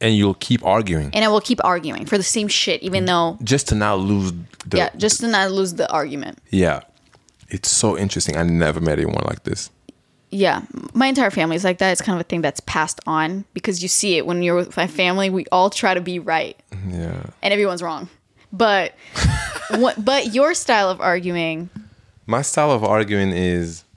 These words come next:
Speaker 2: you kinda just let shit go.
Speaker 1: if mid-argument, I realize, "Oh, shit, I'm wrong. Like, I'm, like, tripping right now."
Speaker 2: Yeah.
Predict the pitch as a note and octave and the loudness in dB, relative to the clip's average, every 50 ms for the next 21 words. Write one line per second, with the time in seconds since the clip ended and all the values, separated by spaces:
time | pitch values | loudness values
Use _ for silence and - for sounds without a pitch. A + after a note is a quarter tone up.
0 | _ _ _ _ _ _ _ _ _ _ _ _ _ - A3 - G#4 F#4 A#3+ F#3 | _ _ _ _ _ _ _ _ _ _ _ _ _ -6 -2 0 2 2 2 0
1 | F3+ - F3+ F3 F3 - - F#3+ D#3 D3+ C3+ D#3+ F3 E3+ D3 B2+ - A#2+ A#2 G#2+ | 0 0 0 0 0 0 -2 -2 -2 -2 0 2 4 4 2 2 2 0 0 0
2 | - - - - G#2+ G#2 G2+ G#2+ A#2+ C#3 - - - F2 F2+ F#2 F#2 G#2 G#2+ A2 | -2 -8 -10 -4 0 2 4 4 4 2 2 0 0 2 2 0 0 0 2 2
3 | A#2 B2+ C#3 - - - - _ _ _ _ _ _ _ _ _ _ _ _ - | 2 2 0 -4 -10 -20 -20 _ _ _ _ _ _ _ _ _ _ _ _ -20
4 | - - _ _ - - F#2+ F2+ F2 F#2 F#2 F#2+ G2 F2 D#2 D#2+ D#2+ D#2 - - | -20 -20 _ _ -4 -2 0 2 2 2 2 4 2 2 2 0 -2 -4 -6 -10
5 | - - - _ _ _ _ _ _ _ - A#2+ B2 G#2 D#2 - - - - - | -14 -14 -18 _ _ _ _ _ _ _ -2 0 0 0 0 0 -2 -2 -2 -2
6 | - - - G2 F#2+ F2 D2 - - _ _ _ - - G2 G#2 G2+ E2 C#2+ - | -2 -2 0 2 2 2 2 0 -4 _ _ _ -6 -2 0 2 2 2 0 0
7 | E2 E2+ E2+ E2+ D2+ C#2+ B1+ - - - - _ - _ - - - E2 - - | 2 2 2 2 2 0 -2 -6 -10 -14 -18 _ -20 _ -6 -4 -4 -2 0 0
8 | E2 E2+ E2 D#2+ D#2+ D2 D2 D2 D2+ - - _ - - - - - - F#3 - | 0 0 0 -2 -2 -4 -4 -6 -6 -8 -10 _ -14 -10 -8 -2 0 0 0 0
9 | - D#2 D2+ D2 D#2+ E2 - - - - - - G#3 F#3 F3 D#3 - - | -2 -2 -2 -4 -4 -6 -6 -8 -10 -10 -10 -8 -6 -4 -2 -2 -4 -4